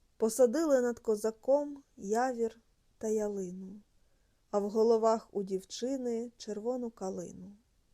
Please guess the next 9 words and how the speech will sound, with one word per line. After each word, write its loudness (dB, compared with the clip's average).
Прилітає 2
зозуленька -2
над -6
ними -4
кувати, -12
прилітає 2
соловейко -2
щоніч -8
щебетати. -14